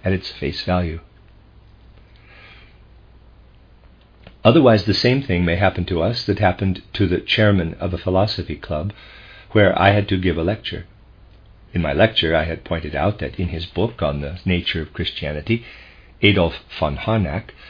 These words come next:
says that the question as to what actually happened on Golgotha could well be left aside,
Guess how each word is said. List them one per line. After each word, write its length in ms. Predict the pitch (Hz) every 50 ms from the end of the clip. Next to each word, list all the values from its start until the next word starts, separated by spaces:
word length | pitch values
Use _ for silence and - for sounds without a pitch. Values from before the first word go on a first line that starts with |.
| - - - - - -
says 460 | - - 101 85 76 90 95 - -
that 160 | - 107 101 -
the 80 | 107
question 640 | 101 - - 135 135 - - - - 85 80 87 92
as 360 | - - 82 87 - - - - - -
to 100 | - 104
what 160 | 90 80 -
actually 400 | - 95 98 - - - 76 71
happened 460 | - - 104 120 - - 85 76 71
on 240 | - - 76 78 85
Golgotha 560 | - 82 95 107 92 80 71 - 73 76 - - - - - - - - - _ _
could 140 | - - 113
well 440 | 95 98 110 120 107 92 92 92 - - -
be 120 | - 98 87
left 260 | 82 71 - - -
aside, 500 | 95 - - 117 107 98 85 71 - -